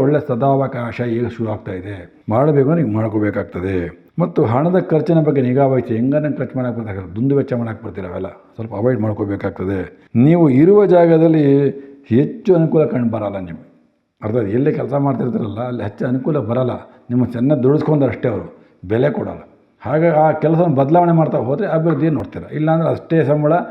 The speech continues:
ಅಷ್ಟೇ ವ್ಯವಹಾರ ಇರಬೇಕಾಗ್ತದೆ. ಹಾಗಾಗಿ ಉದ್ಯೋಗ ಬದಲಾವಣೆ ಬಗ್ಗೆ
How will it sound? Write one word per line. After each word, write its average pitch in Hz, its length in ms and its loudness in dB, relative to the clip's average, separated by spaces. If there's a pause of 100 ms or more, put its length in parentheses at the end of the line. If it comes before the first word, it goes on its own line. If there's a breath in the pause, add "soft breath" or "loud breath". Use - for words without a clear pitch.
(320 loud breath)
ಅಷ್ಟೇ - 200 0 (120)
ವ್ಯವಹಾರ 143 420 0
ಇರಬೇಕಾಗ್ತದೆ. 104 680 -4 (1000)
ಹಾಗಾಗಿ 90 460 0 (260)
ಉದ್ಯೋಗ 170 300 4 (100)
ಬದಲಾವಣೆ 143 420 2
ಬಗ್ಗೆ 170 180 0